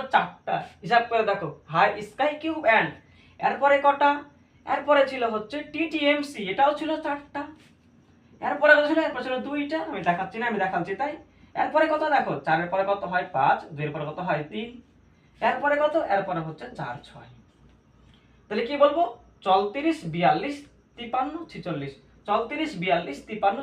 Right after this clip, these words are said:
ছিচল্লিশ। চারের পরে পাঁচ, দুইয়ের পরে তিন। তাহলে চলতিরিশ, বিয়াল্লিশ, তিপান্ন, ছিচল্লিশ। যদি সে নিয়ে দেয়,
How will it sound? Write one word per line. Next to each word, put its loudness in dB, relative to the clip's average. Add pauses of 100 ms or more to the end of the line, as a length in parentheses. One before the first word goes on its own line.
ছিচল্লিশ। -4
চারের -2
পরে -2
পাঁচ, 0
দুইয়ের -6
পরে -8
তিন। -2 (360)
তাহলে -6
চলতিরিশ, 4 (120)
বিয়াল্লিশ, 2 (100)
তিপান্ন, 0 (120)
ছিচল্লিশ। -2 (600)
যদি 0
সে -4
নিয়ে 2
দেয়, 0